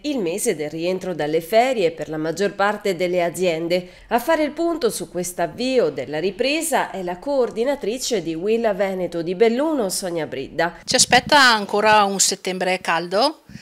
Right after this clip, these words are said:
Speaker 2: perché la situazione del territorio è ancora un po' instabile. Posso dirvi, il settore dei metalmeccanici sta risentendo ancora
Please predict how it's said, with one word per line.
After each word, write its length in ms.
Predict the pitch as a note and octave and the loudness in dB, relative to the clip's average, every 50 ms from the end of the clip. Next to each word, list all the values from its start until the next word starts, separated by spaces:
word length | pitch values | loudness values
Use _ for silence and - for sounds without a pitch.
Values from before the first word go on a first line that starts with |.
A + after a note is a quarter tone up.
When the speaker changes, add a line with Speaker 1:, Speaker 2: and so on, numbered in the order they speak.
| - _ _ _ - | -20 _ _ _ -2
Speaker 2:
perché 500 | G#3 G3 F#3+ - - G3 G3 G3+ G#3 G3+ F#3 | -2 -2 -2 -2 0 2 4 4 4 4 2
la 80 | F3+ | 2
situazione 800 | F3+ - - F3+ - G3+ F#3 - - - G#3 F#3+ F#3 F#3+ F#3 F3 | 0 0 -2 -4 -6 -8 -6 -4 -4 -2 0 0 0 0 0 -2
del 180 | F3 E3+ F3 | -2 -4 -4
territorio 500 | - F#3 E3+ F3 E3+ - F3+ E3+ F3+ F#3 | -4 -4 -4 -4 -4 -4 -4 -2 -2 -2
è 20 | E3+ | -4
ancora 800 | F3 E3+ - - E3 E3+ E3 D#3+ D#3+ D#3 D3+ D3+ D3 C#3+ D3 D#3+ E3 | -4 -6 -8 -8 -8 -6 -6 -6 -6 -6 -6 -8 -8 -10 -12 -14 -16
un 100 | E3 E3+ | -14 -10
po' 140 | - D#3+ | -8 -6
instabile. 800 | E3 F3+ - - - G3 E3+ E3+ E3+ F3+ G3 G3+ G3+ G3+ G#3 A3 - - - - - - | -4 -4 -4 -4 -2 -2 -2 -2 -2 -4 -4 -2 0 0 0 0 -4 -10 -16 -14 -16 -12
Posso 220 | - - - - G#3 | -8 -6 -6 -6 -4
dirvi, 360 | F3 F3+ F#3 F3+ F3+ F3+ F#3 | -4 -2 -2 -2 -2 -2 -4
il 100 | F3+ F3 | -2 0
settore 320 | - - F3+ - F#3 F3 | -2 -2 -2 -4 -6 -8
dei 140 | E3+ E3+ E3 | -6 -6 -8
metalmeccanici 840 | F3 - - E3+ F3 F#3+ A3 - - F3 F3 F3+ F#3 F3+ - - G3 | -8 -6 -6 -6 -6 -6 -6 -2 0 0 0 0 -4 -6 -6 -6 -6
sta 440 | - - - F3 E3 E3 E3+ E3+ | -4 -4 -2 -2 0 0 -2 -2
risentendo 600 | E3+ F3 E3 - F3+ E3+ E3+ - E3+ E3 E3 D#3+ | -2 0 0 0 0 -2 -4 -8 -8 -8 -6 -8
ancora 580 | D#3+ D#3+ D#3+ - F3 E3+ E3+ E3 D#3+ D#3+ D#3+ D#3+ | -8 -8 -8 -8 -6 -4 -4 -4 -4 -6 -6 -10